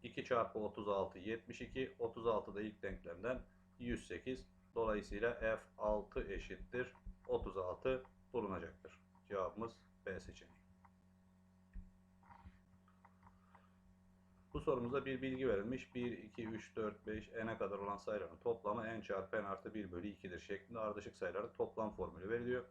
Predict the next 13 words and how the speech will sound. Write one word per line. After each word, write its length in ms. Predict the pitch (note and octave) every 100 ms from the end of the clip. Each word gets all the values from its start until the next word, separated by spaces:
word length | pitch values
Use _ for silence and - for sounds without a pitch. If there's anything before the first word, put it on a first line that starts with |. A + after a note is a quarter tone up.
| - - - - - - -
Ve 280 | A#2+ B2 B2
f 100 | -
x 280 | B2+ - -
eksi 340 | A#2+ A2+ -
f 200 | A#2 A#2 -
x 220 | A2+ -
artı 280 | G#2+ G2+ A2+
bir 80 | A2
eşittir 400 | F2+ G2+ - A#2
eksi 340 | G#2+ - A#2
iki 180 | G#2+ A2
x 180 | G#2+ G#2
eksi 260 | F#2 -